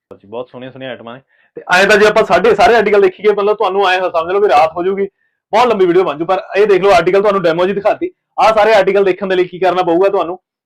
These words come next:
ਇੱਥੇ ਪਹੁੰਚਣਾ ਪਊਗਾ ਮੀਰਾ ਕਿਡਸ ਦੇ ਉੱਪਰ। ਇੱਕ ਚੀਜ਼ ਬਾਈ ਹੁਣੀ ਮੈਨੂੰ ਦੱਸ ਰਹੇ ਸੀਗੇ,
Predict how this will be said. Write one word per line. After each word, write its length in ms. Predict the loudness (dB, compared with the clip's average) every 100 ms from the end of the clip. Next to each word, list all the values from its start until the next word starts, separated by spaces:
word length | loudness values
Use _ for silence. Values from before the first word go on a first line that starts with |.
| _
ਇੱਥੇ 240 | -2 0
ਪਹੁੰਚਣਾ 320 | 0 0 0 0
ਪਊਗਾ 420 | 2 2 2 -2 _ _ _ -6
ਮੀਰਾ 320 | 0 2 2
ਕਿਡਸ 280 | 2 -2 -2
ਦੇ 120 | -4
ਉੱਪਰ। 200 | -4 -10 _ -8
ਇੱਕ 160 | -6
ਚੀਜ਼ 300 | -4 -2 0 0 0 0
ਬਾਈ 120 | 0
ਹੁਣੀ 120 | 2 2
ਮੈਨੂੰ 140 | 2
ਦੱਸ 200 | 0 0
ਰਹੇ 160 | 0 0
ਸੀਗੇ, 220 | 0